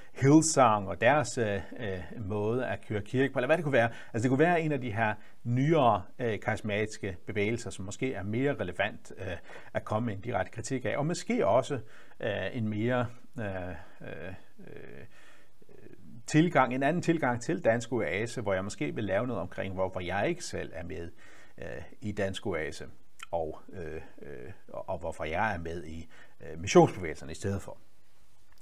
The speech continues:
Jeg har nogle bøger her, som jeg har læst, og som jeg gerne vil genlæse, som, som handler om den karismatiske fornyelse, særligt i forhold til den lutherske kristendom.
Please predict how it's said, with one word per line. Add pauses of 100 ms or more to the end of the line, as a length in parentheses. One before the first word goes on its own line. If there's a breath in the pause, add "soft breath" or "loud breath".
(360 loud breath)
Jeg
har
nogle
bøger
her,
som
jeg
har
læst,
og
som
jeg
gerne
vil
genlæse, (400 loud breath)
som,
som
handler
om
den
karismatiske
fornyelse,
særligt
i
forhold
til
den (280 loud breath)
lutherske
kristendom.